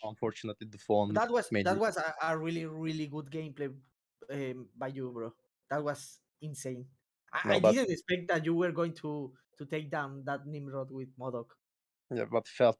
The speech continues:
Speaker 1: bad that, uh, I, I, I could have gotten that Mangok so fast, but phone, uh, made me lose, lost that one.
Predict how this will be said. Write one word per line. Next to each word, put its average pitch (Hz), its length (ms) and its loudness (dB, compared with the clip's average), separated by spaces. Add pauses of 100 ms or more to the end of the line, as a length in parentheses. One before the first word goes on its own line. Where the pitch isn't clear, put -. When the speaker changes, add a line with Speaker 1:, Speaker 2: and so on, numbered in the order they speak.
Speaker 1:
bad 113 180 6 (100)
that, 107 200 -2
uh, 107 420 -6 (240)
I, 127 60 -2
I, 123 120 -4 (180)
I 120 40 -2
could 117 220 -2
have 110 120 -4
gotten 107 300 -4
that 107 120 0 (100)
Mangok 107 640 0
so 107 220 2
fast, 98 480 6 (120)
but 107 180 6
phone, 107 440 2 (440)
uh, 101 300 0 (240)
made 104 240 4
me 104 120 6
lose, 98 480 4
lost 95 320 4
that - 140 -6 (100)
one. - 140 4